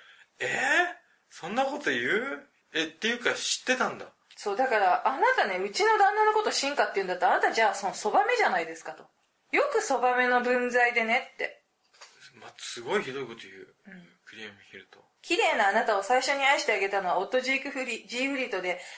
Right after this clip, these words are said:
Speaker 2: あなたの処女を手に入れたのは兄上ではございません」って言ってしまいますね。
Speaker 1: それジーフリートから聞いちゃってたのかな？
Speaker 2: 多分、こう何年間かジーフリートの国で過ごすうちに、ポロッと言っちゃっ-、「あの日ほら、どこ行ってたの？」とかさ、ほら、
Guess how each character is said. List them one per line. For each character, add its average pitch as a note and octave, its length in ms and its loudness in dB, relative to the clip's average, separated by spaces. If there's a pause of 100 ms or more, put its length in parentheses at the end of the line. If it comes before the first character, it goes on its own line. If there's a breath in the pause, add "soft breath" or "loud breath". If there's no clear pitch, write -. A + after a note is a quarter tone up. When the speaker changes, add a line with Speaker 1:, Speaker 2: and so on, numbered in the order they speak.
Speaker 2:
あ A3 140 2
な C#4+ 160 2
た C#4+ 100 2
の G#3 60 0
処 B3+ 180 0
女 A3 160 0
を - 40 -2
手 B3 120 0
に G#3+ 140 -2
入 F3+ 80 -2
れ F#3 60 -4
た F#3+ 120 0
の F#3 80 0
は E3+ 140 4
兄 B3 240 -2
上 C4 120 2
で F#3+ 100 0
は E3+ 100 2
ご F3 180 -2
ざ A#3+ 140 4
い B3 80 -2
ま B3+ 140 2
せ B3+ 140 0
ん」 G3+ 60 -4
っ - 20 -16 (280)
て D#3+ 80 -12
言 E3 100 -12
っ E3 40 -20
て - 300 -6
し - 160 -4
ま F#3+ 60 2
い F#3 80 0
ま F#3 100 -4
す - 120 -18
ね。 - 160 -20 (100)
Speaker 1:
そ - 160 -10
れ C3 60 -14
ジ D#3+ 220 -4
ー - 20 -8
フ G#3+ 120 -4
リ G#3+ 60 -2
ー G#3 60 -16
ト F3 80 -10
か - 100 -10
ら G#2 80 -8 (340)
聞 C#3+ 140 -12
い - 40 -14
ち - 100 -4
ゃ F3+ 40 -6
っ - 60 -10 (100)
て E3 120 -10
た B2 100 -8
の - 80 -10
か - 200 -20
な？ - 120 -20 (240)
Speaker 2:
多 D4+ 140 2
分、 B3 380 0
こ G#3 100 0
う G3+ 40 -2
何 B3 260 4
年 C#4+ 180 2
間 G#3+ 240 2
か A3 340 4
ジ G#3 80 -2
ー A#3+ 60 0
フ C4 80 -2
リ B3+ 60 0
ー - 20 -10
ト G#3+ 80 0
の F#3+ 100 -2
国 G3+ 260 -6
で F#3 60 -6
過 - 140 -6
ご A3 100 0
す G#3 120 -4
う F3+ 80 -4
ち F#3+ 120 -14
に、 G3+ 380 -4 (280 loud breath)
ポ C4 140 0
ロ D4 80 2
ッ D4 140 -6
と A3+ 60 2
言 G#3 120 -2
っ - 60 -20
ち B3 100 2
ゃ A#3+ 60 4
っ-、 A#3+ 120 -6
「あ A3+ 120 4
の C#4 100 2
日 F4+ 140 0
ほ D4 160 4
ら、 G3+ 280 4 (380 loud breath)
ど E4 140 0
こ E4+ 100 4
行 E4+ 80 -2
っ - 20 -10
て A3+ 120 2
た A3 120 4
の？」 G3+ 140 -4
と G3+ 60 -4
か F#3 100 0
さ、 G#3+ 240 2
ほ G3+ 120 0
ら、 F3 220 0